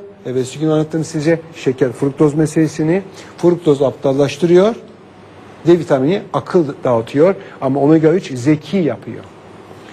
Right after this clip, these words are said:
Çocuklarınıza omega üç verebilirseniz o çocuklar daha zeki oluyor. Araştırma yapılmış, omega üçten zengin beslenen çocukların I Q'leri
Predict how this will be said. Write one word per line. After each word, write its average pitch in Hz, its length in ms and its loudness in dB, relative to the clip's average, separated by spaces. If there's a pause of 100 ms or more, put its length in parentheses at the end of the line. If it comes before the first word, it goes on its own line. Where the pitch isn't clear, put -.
(120)
Çocuklarınıza 175 640 4
omega 175 300 2
üç 165 220 0
verebilirseniz 175 760 2 (340)
o 185 100 2
çocuklar 170 520 2 (200)
daha 175 240 2
zeki 151 380 -2
oluyor. 101 340 -4 (340)
Araştırma 208 500 2
yapılmış, 185 460 0 (200)
omega 185 320 2
üçten 190 340 0
zengin 185 420 0
beslenen 156 360 -2
çocukların 165 680 0
I 185 60 2
Q'leri 190 500 0